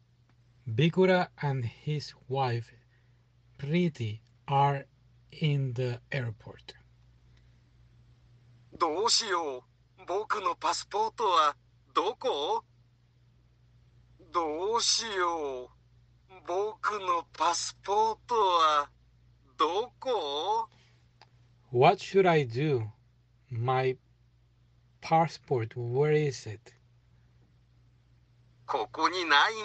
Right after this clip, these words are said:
Speaker 2: んだ。ここにない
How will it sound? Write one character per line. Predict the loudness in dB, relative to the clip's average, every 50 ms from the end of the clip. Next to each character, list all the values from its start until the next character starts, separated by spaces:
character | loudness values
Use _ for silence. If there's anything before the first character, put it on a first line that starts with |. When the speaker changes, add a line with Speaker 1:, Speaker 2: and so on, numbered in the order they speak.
| -8 -2
Speaker 2:
ん | 2
だ。 | 4 6 6 6 4 0 -4 _ _ _ _ _ _ _ _ _ _ _ _ _ _ _ _ _ _ _ _ _ _ _ _ _ _ _
こ | -12 -8 -8 -6 -6 -8 -10 -12 -16
こ | -12 -8 -4 -4 -4
に | -2 -4 -4 -4 -4 -2 2
な | 2 4 4 6 4 2
い | 0